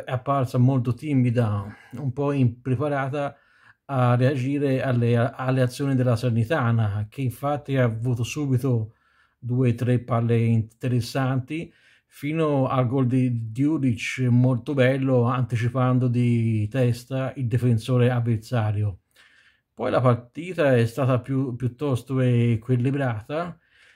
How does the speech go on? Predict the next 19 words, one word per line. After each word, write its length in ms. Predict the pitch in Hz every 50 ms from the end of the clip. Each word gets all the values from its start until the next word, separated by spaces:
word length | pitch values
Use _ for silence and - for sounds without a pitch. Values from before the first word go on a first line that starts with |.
| _ _ _ _ _
si 220 | _ - - - 151
arriva 400 | 147 135 135 143 160 160 160 156
al 260 | 131 147 147 143 131
se-, 220 | 123 - - 160 151
al 140 | 156 139 123
secondo 260 | - 160 180 202 -
tempo, 460 | 175 156 151 160 175 170 180 170 131
i 100 | 127 113
cambi 460 | 120 147 147 147 147 143 143 143 143
di 720 | 131 139 139 135 135 135 131 131 127 123 123 117 120 - -
Italiano 720 | - - _ - 180 175 170 160 151 156 175 180 165 127
sembrano 760 | - - 156 160 151 131 131 127 131 131 127 123 123 123
ri-, 300 | 120 113 123 135 143 - 135
rivitalizzare 1160 | 120 135 143 131 135 139 127 143 139 151 151 127 120 135 131 131 135 151 143 123 113 - _ _ -
il 160 | 123 139 120
gioco 220 | 107 147 135 131
della, 380 | 123 135 127 135 127 131 127 123
della 200 | 123 135 131 123
Fiorentina, 800 | - 131 131 127 117 107 - - 120 110 107 107 104 101 101